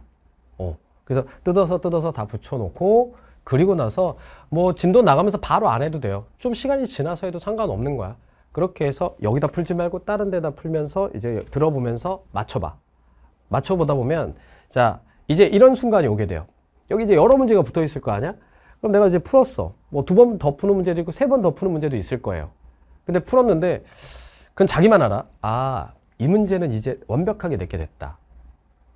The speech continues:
그런 감이 오는 문제가 있을 거야. "아, 이건 더 안 풀어봐도 돼. 이제 이건 완벽하게 내게 됐어." 그러면 이 오답 노트 만든 거 있잖아. 이 오답 노트 만든 거를 그 해당 페이지 있죠? 그 해당 페이지를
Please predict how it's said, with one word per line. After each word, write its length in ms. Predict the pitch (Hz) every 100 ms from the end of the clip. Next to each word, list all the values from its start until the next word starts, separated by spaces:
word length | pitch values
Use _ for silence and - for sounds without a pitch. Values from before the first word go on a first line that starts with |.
| _ -
그런 180 | 196
감이 320 | 165 - 165 254
오는 160 | 262
문제가 240 | 190 143 101
있을 220 | - 95
거야. 200 | 78 76
"아, 140 | 95 98
이건 140 | 139
더 120 | -
안 100 | 98
풀어봐도 320 | 82 147 139 120
돼. 140 | 80
이제 180 | 120 147
이건 200 | 123 131
완벽하게 560 | 87 107 175 214 185 120
내게 220 | 98 -
됐어." 400 | 101 90 - 87 _ -
그러면 460 | 117 151 180 92 - _ _ - _ _
이 80 | 117
오답 200 | 117 139
노트 180 | 147 123
만든 280 | 82 123 160
거 80 | 92
있잖아. 400 | - 90 80 - _ -
이 120 | 110 139
오답 200 | 107 123
노트 140 | 139 113
만든 240 | 90 104
거를 220 | 110 151 -
그 300 | 165 165 165 - _ _ 226
해당 200 | 233 233
페이지 280 | 208 135
있죠? 360 | 85 - 127 - - _ _
그 120 | 127
해당 260 | 170 226 233
페이지를 500 | 175 127 110 170